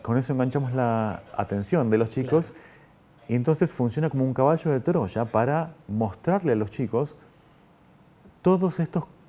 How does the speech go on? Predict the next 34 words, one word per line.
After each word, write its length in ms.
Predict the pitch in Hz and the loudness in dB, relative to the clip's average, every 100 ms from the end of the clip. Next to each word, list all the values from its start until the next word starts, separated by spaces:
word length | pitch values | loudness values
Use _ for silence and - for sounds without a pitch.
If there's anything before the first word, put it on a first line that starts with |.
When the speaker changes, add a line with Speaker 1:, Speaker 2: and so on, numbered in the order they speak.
| _ - _ _ _ - | _ -20 _ _ _ -12
Speaker 1:
aspectos 520 | 95 - 160 160 135 | -12 -4 -4 -2 -2
de 60 | 120 | 0
la 120 | 117 | -2
ciencia 460 | - 131 107 107 | -2 -4 -4 -4
que 100 | 101 | -4
no 80 | 123 | -4
son 200 | 123 180 | -2 -2
tan 140 | 147 110 | -2 -2
habituales 500 | 101 92 90 98 127 | -2 0 0 0 -4
en 80 | |
la 60 | 147 | -6
escuela 340 | - 151 131 | 0 2 4
o 120 | 170 139 | 4 0
en 60 | |
los 100 | 104 | 0
medios, 320 | 147 123 87 | 0 0 0
como 240 | - 95 90 | -4 -6 -6
charlábamos 420 | 95 98 110 101 | -4 -2 -2 -4
en 60 | 92 | -4
el 40 | |
bloque 160 | 107 107 | -4 -4
anterior. 340 | 104 123 98 | -2 -2 -2
Speaker 2:
Claro. 200 | - 117 - - | -6 -18 -20 -14
Speaker 1:
Em, 420 | - 98 95 90 78 - - - - _ - - - | -4 -2 -2 -4 -6 -12 -20 -20 -20 _ -20 -20 -16
por 100 | 113 | -10
ejemplo, 280 | 95 120 113 | -6 -2 -2
¿qué 120 | - | -2
significa 560 | 156 160 120 135 139 107 - - - - _ _ _ | -2 -2 -2 -2 -2 -2 -8 -20 -20 -20 _ _ _
plantear 320 | - 101 104 117 | -4 -2 0 -2
una 100 | 101 | -2
hipótesis 460 | - 82 82 80 | -2 -4 -6 -8
en 100 | 73 | -8
la 80 | 82 | -10
ciencia? 460 | 78 73 69 73 | -10 -12 -12 -16